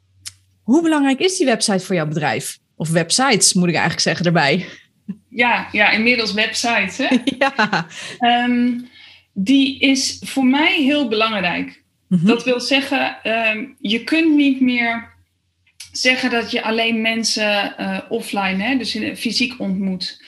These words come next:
Speaker 1: Mhm.
Speaker 2: of via via. Dat gebeurt wel, maar ze checken je altijd online.
Speaker 1: Ja.
Speaker 2: Ofwel mensen komen online op je pad en je ontmoet ze daarna. Ofwel je ontmoet ze ergens en ze gaan je checken.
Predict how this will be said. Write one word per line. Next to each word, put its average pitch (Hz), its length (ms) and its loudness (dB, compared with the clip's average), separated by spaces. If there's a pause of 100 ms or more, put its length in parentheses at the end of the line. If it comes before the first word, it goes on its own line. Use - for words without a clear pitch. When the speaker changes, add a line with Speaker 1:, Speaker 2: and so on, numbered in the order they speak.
Speaker 1:
Mhm. 196 160 2
Speaker 2:
of 196 140 0
via 196 240 -4
via. 185 460 -6
Dat 220 180 -12
gebeurt 381 480 0
wel, 208 200 0
maar 226 120 -4
ze 220 160 -4
checken 269 300 -2
je 214 100 -2
altijd 208 420 -4
online. 180 500 -6 (220)
Speaker 1:
Ja. - 180 -2 (340)
Speaker 2:
Ofwel 233 680 0
mensen 220 360 -2
komen 208 300 -2
online 226 460 0
op 214 120 -8
je 220 140 -6
pad 202 400 -4
en 214 260 -4
je 214 200 -4
ontmoet 214 400 -4
ze 220 120 -4
daarna. 202 540 -2 (760)
Ofwel 254 760 0
je 226 120 0
ontmoet 254 380 2
ze - 120 0
ergens 226 460 -2
en 240 140 -2
ze 233 80 -4
gaan 196 240 -4
je 185 120 -4
checken. - 400 -6